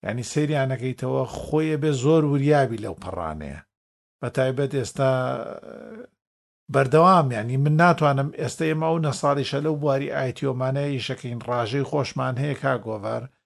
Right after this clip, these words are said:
و لەسەر ئەو باسانە قسەکەین و خۆمانیش لینوکس بەکارێنی. بەڵام هەمیشە من دەرگامان کراوەیەتەوە، ئەگەر هەڵەیە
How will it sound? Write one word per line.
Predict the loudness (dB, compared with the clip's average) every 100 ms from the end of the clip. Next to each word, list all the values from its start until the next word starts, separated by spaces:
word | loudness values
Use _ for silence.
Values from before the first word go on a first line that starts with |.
| _ _ -4
و | 0 0 0 -4 -6 -10
لەسەر | -8 -6 -4 -2 -2
ئەو | 0
باسانە | -2 -2 -2 -4 -4
قسەکەین | -6 -4 -4 -4 -6 -6
و | -8 -8
خۆمانیش | -4 -2 0 -2 -6 -8
لینوکس | -4 -2 -2 -4
بەکارێنی. | -6 -6 -6 -6 -8 -8 -4
بەڵام | -2 -2 -2 -6 _ _ _ _ -12
هەمیشە | -4 -2 -2 -2 -2
من | -2 0 0
دەرگامان | 0 0 2 2 2 -2
کراوەیەتەوە، | -4 -2 0 0 0 -2 -2 -2 0 -2 -6 _ _ _ _ _ -2
ئەگەر | 0 0 0 -2 -6 -18 _ _
هەڵەیە | -18 -6 -2 2 4 4